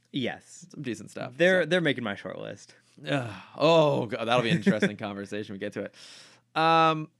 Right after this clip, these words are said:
Speaker 2: all right, anything else to, uh, to talk about here? Do you wanna move
Speaker 1: Uh,
Speaker 2: on?
Speaker 1: I think we covered it all.
Speaker 2: All right, so why don't we do our, our plugs and then wrap things out here. Cameron, what do you have to plug this week?
Speaker 1: Do we, do we wanna start with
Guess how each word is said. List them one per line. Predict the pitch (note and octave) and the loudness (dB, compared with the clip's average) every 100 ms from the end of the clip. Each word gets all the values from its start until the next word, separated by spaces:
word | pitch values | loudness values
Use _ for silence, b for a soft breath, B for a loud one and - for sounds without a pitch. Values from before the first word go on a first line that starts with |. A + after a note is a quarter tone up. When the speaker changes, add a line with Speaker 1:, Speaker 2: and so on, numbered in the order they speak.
| _ - | _ 4
Speaker 2:
all | G3 | 6
right, | D#3 | 6
anything | - G3 G#3 G#3 F#3+ | 2 2 2 2 0
else | D#3 F3+ F#3+ - | 0 0 -2 -10
to, | - - G3+ F#3 | -12 -4 -2 -2
uh, | F#3 F#3 F#3 F#3+ F#3 F3+ | -2 -4 -6 -6 -8 -12
to | - | -10
talk | E3 G3 F#3+ | -4 -4 -2
about | G3+ G3+ | -4 -2
here? | G#3 G#3+ | -2 -2
Do | G3+ | 0
you | |
wanna | B2 B2+ B2 | 0 2 0
move | B2 | 0
Speaker 1:
Uh, | D#3 | 0
Speaker 2:
on? | D3 A2 G2+ G#2+ _ _ - | 0 -2 -4 -10 _ _ -10
Speaker 1:
I | B2+ | -10
think | - - E4+ | -6 -4 -4
we | D#4 | -4
covered | - G2+ F2+ | -8 -8 -10
it | F2+ | -12
all. | F2 F#2 G#2 C3 b b b b | -10 -10 -10 -12 b b b b
Speaker 2:
All | - C4+ | 2 4
right, | E3+ A#2+ | 4 0
so | - | -4
why | F#3 G#3 | -2 0
don't | A3+ | 0
we | G#3+ | -2
do | E3 F#3+ | -2 2
our, | E3+ D#3+ D3 | 4 4 2
our | C#3+ C3 | 0 -4
plugs | - - G3+ G3+ A3 E3 | -6 0 4 6 4 -2
and | |
then | C3+ | -2
wrap | C#3+ D#3 | 0 0
things | D#3+ C#3+ | -2 0
out | D3 D3 | 0 0
here. | C#3+ D#3+ D#3 D3 D3 D3 - | -2 -2 2 2 2 -2 -6
Cameron, | - A3 G#3+ G#3+ G#3 G#3+ G#3+ | -4 -2 -2 -2 -2 -4 -4
what | F#4+ G4 | -4 -4
do | - | -8
you | E3 B2+ A#2 - - | -6 -4 -4 -6 -12
have | - G#2 | -12 -10
to | - | -8
plug | A#2+ - | -8 -10
this | - - | -12 -16
week? | - F2 - C3 | -16 -16 -10 -4
Speaker 1:
Do | C#3 | 2
we, | D3+ D3+ | 4 4
do | B2 | 0
we | C3+ | -2
wanna | C#3 C3 | -2 -4
start | - A#2+ B2 - | -4 -2 -2 -4
with | B2 A#2+ A#2 | -2 0 -2